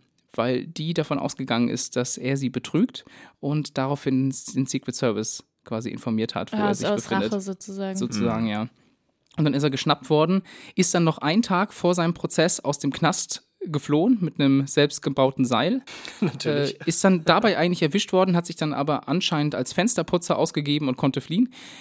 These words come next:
Speaker 1: Er ist dann kurze Zeit später aber wieder gefangen worden und ist dann natürlich in das sicherste Gefängnis
Speaker 2: Gefängnis.
Speaker 1: überhaupt gekommen, nach Alcatraz,
Speaker 3: Ja.
Speaker 1: und ist dort, äh, quasi dann auch bis zum Ende seines Lebens geblieben. Er ist dann erkrankt und kurz, also kurz vor seinem Tod dann noch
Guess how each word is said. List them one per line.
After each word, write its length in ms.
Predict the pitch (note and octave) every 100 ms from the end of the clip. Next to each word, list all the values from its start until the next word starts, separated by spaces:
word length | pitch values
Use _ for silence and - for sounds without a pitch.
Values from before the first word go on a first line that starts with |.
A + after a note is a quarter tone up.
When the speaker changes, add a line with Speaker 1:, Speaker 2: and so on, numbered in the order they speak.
| -
Speaker 1:
Er 160 | D#3+ D3
ist 160 | D#3+ F3
dann 380 | D#3+ D#3 D3
kurze 240 | - F3+ -
Zeit 160 | D#3
später 180 | - D3
aber 160 | C3 B2+
wieder 220 | F3 F3+
gefangen 380 | C3+ - A#2+ A#2
worden 340 | A2+ B2 E3+ - - _ _ _ -
und 240 | C#3+ -
ist 200 | C#3 -
dann 100 | C3+
natürlich 380 | B2+ - C3 B2
in 100 | B2+
das 120 | A#2+
sicherste 520 | B2+ B2 B2 - A2 - _ _ _ _ _
Gefängnis 440 | A3 G#3 A#2 A2+ G#2
Speaker 2:
Gefängnis. 40 |
Speaker 1:
überhaupt 300 | B2+ B2+ D3+
gekommen, 380 | C3+ - A#2+ B2
nach 140 | A#2
Alcatraz, 640 | - B2 C3 - A#2 - - _
Speaker 3:
Ja. 180 | - G2+
Speaker 1:
und 160 | C3+ C3+
ist 160 | D#3+ D#3+
dort, 220 | D3+ - -
äh, 140 | D3 C#3
quasi 420 | - C#3 C#3+ D#3+
dann 100 | D3
auch 140 | G#2 -
bis 160 | E3
zum 100 | D#3
Ende 140 | C3+ C#3+
seines 220 | C3 B2+
Lebens 240 | C#3 C#3+
geblieben. 320 | C3+ C3 F3 E3
Er 60 |
ist 100 | C#3+
dann 140 | C#3+ B2+
erkrankt 720 | A#2+ - D3 E3+ A#3+ - - _ - _ -
und 200 | C#3 C3
kurz, 300 | - F3+ - - - -
also 200 | C3 C3+
kurz 200 | E3+ -
vor 80 |
seinem 180 | C#3 C3
Tod 240 | - D3+ C#3+
dann 100 | B2+
noch 220 | B2+